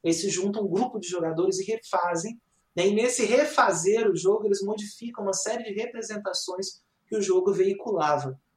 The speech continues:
né? Então, eu acho, eu acho essas dinâmicas interessantes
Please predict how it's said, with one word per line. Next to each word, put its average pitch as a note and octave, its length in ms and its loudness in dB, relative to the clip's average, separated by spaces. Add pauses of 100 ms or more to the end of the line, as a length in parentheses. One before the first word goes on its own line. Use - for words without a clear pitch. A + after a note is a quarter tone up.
(160)
né? D#3 120 -6
Então, A3 280 2
eu A3+ 160 4
acho, A#3 280 2
eu A3+ 380 4
acho A#3+ 300 2
essas A#3 400 2
dinâmicas G#3 840 2
interessantes G#3+ 960 0